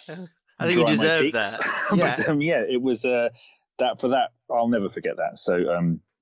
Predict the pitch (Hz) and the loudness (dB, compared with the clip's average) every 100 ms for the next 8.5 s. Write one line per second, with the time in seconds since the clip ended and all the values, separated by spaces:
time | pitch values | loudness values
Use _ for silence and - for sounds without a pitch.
0 | - 98 87 95 - 101 92 82 80 85 | -2 0 2 0 -2 -2 0 -2 -2 -2
1 | 80 76 - 82 76 80 - - 135 147 | -2 -2 -2 -2 -2 -2 -2 0 2 2
2 | 147 160 143 147 139 131 - 147 139 110 | 2 0 0 0 0 -2 0 0 2 2
3 | 101 98 90 92 90 - 101 107 92 - | 2 2 2 0 -4 -4 -2 -2 -2 0
4 | 120 95 - 127 110 101 117 98 95 92 | 0 0 0 -2 -2 -4 0 2 2 0
5 | 95 90 104 120 104 87 85 95 90 87 | 2 2 4 4 2 2 2 0 0 0
6 | 85 - 113 98 82 80 - _ 139 120 | -2 0 2 2 0 -8 -16 _ -12 -8
7 | 110 110 104 - 123 113 110 107 104 92 | -4 0 0 0 0 2 2 2 0 0
8 | 95 107 117 85 76 | 0 -2 -2 -2 -2